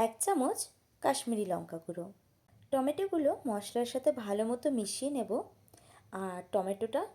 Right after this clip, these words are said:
কষিয়েও নেব যতক্ষণ না টমেটোগুলো গলে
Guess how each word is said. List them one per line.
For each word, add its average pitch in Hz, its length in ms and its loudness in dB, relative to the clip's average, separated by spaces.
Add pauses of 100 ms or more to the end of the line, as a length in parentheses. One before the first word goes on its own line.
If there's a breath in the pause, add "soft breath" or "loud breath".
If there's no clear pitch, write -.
(160)
কষিয়েও 233 540 2
নেব 160 140 -8 (580 soft breath)
যতক্ষণ 220 600 4
না 302 80 4 (260)
টমেটোগুলো 202 480 0 (160)
গলে 160 260 4